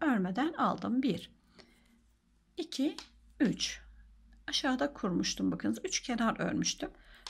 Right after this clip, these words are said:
Dört model için örmüştüm. Beş ve altı, beşimizin iki kenarında, iki de diğer kenarında olacak. Yani şuradaki ilmeğin içerisine tam modelimi kurmam gerek-, gerekiyor.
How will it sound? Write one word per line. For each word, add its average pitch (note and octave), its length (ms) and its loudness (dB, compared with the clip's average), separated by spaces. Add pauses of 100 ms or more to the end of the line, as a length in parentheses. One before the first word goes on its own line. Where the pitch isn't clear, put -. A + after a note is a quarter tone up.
(160)
Dört G4 440 2 (260)
model B3+ 320 6
için - 440 0
örmüştüm. F3+ 580 0 (920)
Beş D4 720 2
ve C#4+ 420 4
altı, G#3 600 2 (160)
beşimizin C4+ 600 4 (140)
iki D#4+ 240 -4
kenarında, G3 720 2
iki - 180 -4
de D#4 120 4
diğer C4+ 320 2
kenarında F3+ 380 0
olacak. C#4+ 240 -2
Yani A3 240 2
şuradaki - 840 -2 (480)
ilmeğin C4 460 6
içerisine A#3+ 680 0
tam F4 260 0
modelimi A3+ 460 2
kurmam A#3+ 440 4
gerek-, - 600 -4
gerekiyor. E3+ 640 -2